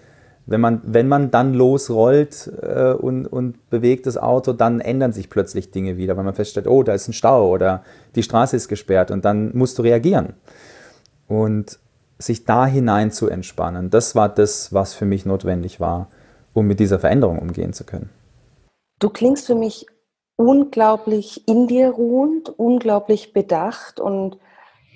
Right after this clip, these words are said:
Speaker 2: vom, vom Mindset her einfach sehr, sehr offen und sehr frei. Also da gibt es gefühlt keine Grenzen. Ist das nur mein Gefühl oder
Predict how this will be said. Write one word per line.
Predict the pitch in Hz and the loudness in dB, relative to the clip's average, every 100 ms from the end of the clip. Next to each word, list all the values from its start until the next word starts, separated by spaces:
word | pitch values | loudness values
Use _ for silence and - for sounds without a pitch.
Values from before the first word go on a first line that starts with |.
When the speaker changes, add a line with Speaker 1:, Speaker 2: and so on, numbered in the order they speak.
| - | -4
Speaker 2:
vom, | 196 180 175 170 | -2 0 0 -2
vom | 170 202 185 185 | -2 0 0 2
Mindset | 175 180 269 277 226 220 - | 2 2 0 -2 -4 -4 -2
her | 208 202 | 0 0
einfach | - 190 190 196 185 | 0 -6 -4 -8 -10
sehr, | - - 190 185 185 185 190 - _ _ _ _ _ _ _ _ _ _ _ | -10 -4 -2 -2 -2 -4 -8 -16 _ _ _ _ _ _ _ _ _ _ _
sehr | - 208 190 | -2 2 2
offen | 202 208 185 | 0 0 0
und | 170 | 0
sehr | 170 185 180 | 0 0 -2
frei. | - - 170 180 196 160 156 _ _ _ _ _ _ _ _ _ _ - | -4 -6 -2 0 0 0 -4 _ _ _ _ _ _ _ _ _ _ -4
Also | 160 165 | -2 0
da | 175 | -2
gibt | 170 208 - 202 | -4 -6 -4 -4
es | 196 - - - 202 - - | -4 -8 -18 -18 -18 -8 -4
gefühlt | 190 - - 220 226 226 233 | -4 -4 -2 2 4 2 -4
keine | - 190 196 190 | -4 0 0 -2
Grenzen. | 185 175 196 240 - 196 165 | 0 2 2 0 -2 -2 -2
Ist | 190 - | -2 -4
das | 208 | -4
nur | 208 190 | 0 2
mein | 185 180 202 | 4 2 2
Gefühl | 190 - 196 214 330 381 | -2 -4 -4 0 0 2
oder | 269 254 240 | 2 2 2